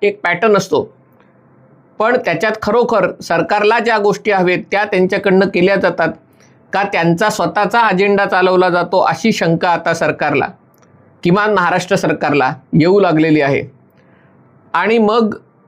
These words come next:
प्रश्न येतो की जेव्हा अशा विदेशी, अमेरिकन मुख्यतः किंवा ब्रिटिश किंवा डच कन्सल्टिंग कंपन्या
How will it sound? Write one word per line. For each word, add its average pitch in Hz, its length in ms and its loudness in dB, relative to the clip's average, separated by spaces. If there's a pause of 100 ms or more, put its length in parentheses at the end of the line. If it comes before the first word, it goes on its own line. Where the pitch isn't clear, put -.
प्रश्न 190 280 0
येतो 208 340 0
की 208 160 0
जेव्हा 185 320 2
अशा 196 380 0 (580)
विदेशी, 208 520 2
अमेरिकन 202 560 2
मुख्यतः 175 440 0
किंवा 180 220 0
ब्रिटिश 180 400 0
किंवा 180 180 2
डच 196 300 2
कन्सल्टिंग 190 500 2
कंपन्या 156 420 0